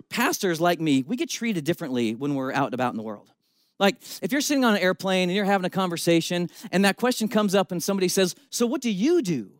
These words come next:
Well, you've been having a great conversation up to that point.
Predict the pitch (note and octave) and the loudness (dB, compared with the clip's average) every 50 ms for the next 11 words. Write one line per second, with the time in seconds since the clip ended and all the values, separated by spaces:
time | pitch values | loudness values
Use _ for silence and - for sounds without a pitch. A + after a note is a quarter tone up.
0 | _ _ _ _ _ _ _ - E3+ F3 F3+ E3 F3+ E3 G3+ A3 A3 F#3 D#3+ D3 | _ _ _ _ _ _ _ -4 -2 0 0 2 2 4 4 4 4 2 0 0
1 | F3+ G#3 F#3 - F#3+ F3+ D#3+ D3+ C#3 - A3+ C#4 A#3+ - C#3+ C3 - - D3+ - | 0 0 0 0 -2 -4 -4 -4 0 0 0 0 0 0 -2 -2 -2 -4 -6 -6
2 | - - C#3 C3+ B2 A2+ - - A#3 B3 F3 C#3 B2 | -6 -4 -2 -2 -2 -2 -2 -2 -2 0 0 -2 -4